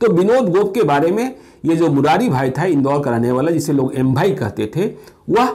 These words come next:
तय कर चुका था कि अब विनोद गोप को रास्ते से हटाना ही होगा। तो पटना पुलिस की एक बड़ी टीम बनी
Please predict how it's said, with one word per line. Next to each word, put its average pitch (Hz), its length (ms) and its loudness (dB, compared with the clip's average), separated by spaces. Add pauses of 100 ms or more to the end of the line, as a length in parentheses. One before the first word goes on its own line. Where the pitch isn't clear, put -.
(560)
तय 240 180 2
कर 147 260 0
चुका 117 260 -4
था 156 180 -4
कि - 180 -8
अब 147 200 -2
विनोद 123 300 0
गोप 107 260 -4
को 175 100 0
रास्ते 104 340 -4
से 165 160 -6
हटाना 95 340 -6
ही 87 120 -6
होगा। - 340 -12 (1200)
तो 508 140 2
पटना 285 320 0
पुलिस 294 260 0
की 285 100 -2
एक 190 180 -2
बड़ी 170 200 2
टीम 185 280 -2
बनी 202 260 -2